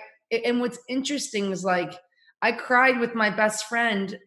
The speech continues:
Uh, I've known her since college, right? We were seventeen, and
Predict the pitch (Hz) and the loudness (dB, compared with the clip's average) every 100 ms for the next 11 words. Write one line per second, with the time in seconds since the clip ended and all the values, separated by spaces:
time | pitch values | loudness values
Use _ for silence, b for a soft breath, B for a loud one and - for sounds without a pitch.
0 | _ 202 190 190 202 208 220 202 202 220 | _ 0 2 2 2 2 0 0 -4 -4
1 | 220 - - 269 226 165 165 190 185 214 | -8 -6 0 2 4 0 0 2 2 2
2 | - - b b b _ - 214 202 - | -4 -16 b b b _ -6 -4 -2 2
3 | 247 254 247 277 269 226 - 233 220 214 | 2 2 -2 -2 0 -2 -2 0 2 0
4 | 208 | -2